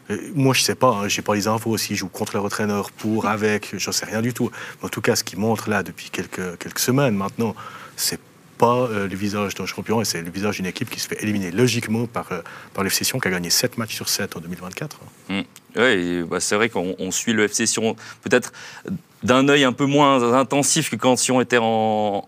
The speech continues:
Speaker 2: en Challenge League, mais de ce que l'on
Speaker 1: Super League.
Speaker 2: euh, Super League, ouais, exactement. L'impré-, la première impression, c'est de se dire que si on survole aussi la, la Challenge League,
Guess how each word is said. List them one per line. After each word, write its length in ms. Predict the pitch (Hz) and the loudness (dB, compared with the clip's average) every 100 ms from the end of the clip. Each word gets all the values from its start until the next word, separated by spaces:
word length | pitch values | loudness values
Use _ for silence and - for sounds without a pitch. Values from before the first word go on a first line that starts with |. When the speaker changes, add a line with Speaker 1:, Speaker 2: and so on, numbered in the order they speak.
| _ | _
Speaker 2:
en 120 | 98 - | -4 0
Challenge 340 | - 117 170 | 4 4 4
League, 200 | 190 208 | 2 4
mais 100 | 131 | 4
de 100 | 104 | 4
ce 100 | 101 | 2
que 240 | - - 135 | -2 0 2
l'on 320 | 127 123 117 | 4 4 2
Speaker 1:
Super 160 | - 101 | 2 -2
League. 100 | - - - - - _ - | -2 -10 -20 -20 -20 _ 0
Speaker 2:
euh, 120 | 110 | 0
Super 260 | 104 - 117 | 2 2 2
League, 120 | 95 | 2
ouais, 100 | 90 | 0
exactement. 340 | 87 82 95 - - - | -2 -4 -6 -6 -12 0
L'impré-, 300 | 107 123 - | 2 4 4
la 140 | 110 104 | 2 4
première 320 | 143 160 139 | 4 4 4
impression, 440 | 127 120 107 139 | 4 2 2 2
c'est 120 | 135 | 2
de 60 | 98 | -2
se 60 | - | 0
dire 140 | 117 | 0
que 120 | - | 0
si 180 | 95 - | 0 0
on 80 | 113 | 2
survole 720 | - - 139 127 131 143 117 | 2 4 6 6 8 6 6
aussi 380 | 110 113 - 123 | 2 0 2 4
la, 280 | 104 95 90 | 4 4 4
la 160 | 95 | 2
Challenge 320 | 95 107 104 113 | 2 2 2 2
League, 200 | 180 | 2